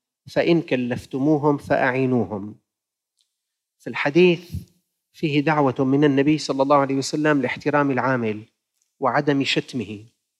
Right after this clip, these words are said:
ومواساته بالطعام واللباس وعدم تكليفه بما يشق عليه. وأمر النبي صلى الله عليه وسلم يوافق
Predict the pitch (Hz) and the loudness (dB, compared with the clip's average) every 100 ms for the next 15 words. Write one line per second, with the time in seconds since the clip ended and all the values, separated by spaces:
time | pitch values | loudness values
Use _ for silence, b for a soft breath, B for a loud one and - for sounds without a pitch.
0 | _ _ _ _ _ - 139 139 135 131 | _ _ _ _ _ -2 0 4 4 2
1 | 127 - 165 156 - 139 151 151 156 - | 0 2 2 2 0 -4 0 0 -2 -8
2 | _ 143 - - 127 147 143 135 131 131 | _ -10 -6 -2 2 2 2 2 2 0
3 | 127 113 - - _ _ _ _ - 135 | 0 0 -6 -10 _ _ _ _ 0 2
4 | 120 160 156 123 - - 143 156 147 143 | 4 2 0 -2 -6 -8 0 0 0 -4
5 | 147 139 147 127 113 - - 127 117 113 | -2 0 2 2 -2 -6 -2 0 0 -2
6 | 95 104 _ _ _ _ - 160 190 196 | -8 -18 _ _ _ _ -2 2 4 6
7 | 175 147 143 165 - 139 139 156 143 143 | 6 6 4 2 0 0 4 4 4 0
8 | 139 131 - 156 156 156 160 - 156 175 | 0 -2 -2 2 4 2 -2 -2 4 4
9 | 180 165 - 147 | 4 -2 -4 -4